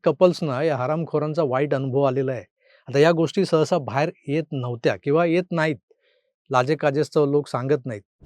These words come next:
पण यांच्या पोटावर मारा म्हणजे वटणीवर येतील हे, हे लक्षात आल्यानंतर भारतीयांनी पहलगाम टूरवरच बहिष्कार घातला. जम्मू काश्मीर टूरच नको आम्हाला. यात देशभक्ती किती होती माहीत नाही, पण जिथं पर्यटकांवर गोळ्या झाडल्या जातात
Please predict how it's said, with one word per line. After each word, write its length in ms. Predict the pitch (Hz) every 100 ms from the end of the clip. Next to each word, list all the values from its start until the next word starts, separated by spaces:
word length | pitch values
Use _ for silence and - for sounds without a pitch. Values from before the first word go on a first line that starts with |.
| - - -
पण 180 | 185 220 - _ -
यांच्या 240 | 156 202
पोटावर 440 | 180 170 160 214 208
मारा 320 | 185 170 170
म्हणजे 340 | 135 135 156 160
वटणीवर 480 | 135 - 160 170
येतील 260 | 151 139 151
हे, 180 | 139 139
हे 140 | 139
लक्षात 340 | 131 127 151 139
आल्यानंतर 480 | 135 139 127 123 110 _ _ _ _ _ _ _ 113
भारतीयांनी 560 | 120 117 151 151 156
पहलगाम 500 | 156 147 131 143 151 151
टूरवरच 420 | 147 143 143 151 151 - _ -
बहिष्कार 360 | 131 - 147
घातला. 280 | 120 104 101 - _ - _
जम्मू 220 | 135 165 196
काश्मीर 340 | 202 - 208 185
टूरच 260 | 208 214 180
नको 220 | 156 127
आम्हाला. 280 | 104 104 - _ -
यात 120 | 165
देशभक्ती 540 | 151 165 190 175 - 214
किती 240 | 202 180
होती 200 | 208 196
माहीत 300 | 196 180 190
नाही, 140 | 180 131
पण 200 | 156 147
जिथं 300 | 147 180 180
पर्यटकांवर 760 | 170 160 175 170 185 180 175
गोळ्या 300 | 156 147 156
झाडल्या 340 | 160 156 156 147
जातात 300 | 131 131